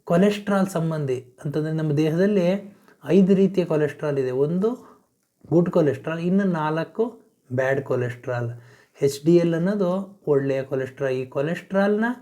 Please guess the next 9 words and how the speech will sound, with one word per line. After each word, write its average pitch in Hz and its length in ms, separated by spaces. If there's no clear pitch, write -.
ಕಂಟ್ರೋಲ್‌ನಲ್ಲಿಡಲು, 143 1160
ಕೆಟ್ಟ 165 300
ಕೊಲೆಸ್ಟ್ರಾಲ್ನ 170 600
ನಿವಾರಣೆ 160 480
ಮಾಡಲು 131 320
ಇದು 123 120
ತುಂಬನೇ 180 400
ಸಹಕಾರಿಯಾಗಿದೆ. 127 1080
ಆದ್ದರಿಂದ 139 500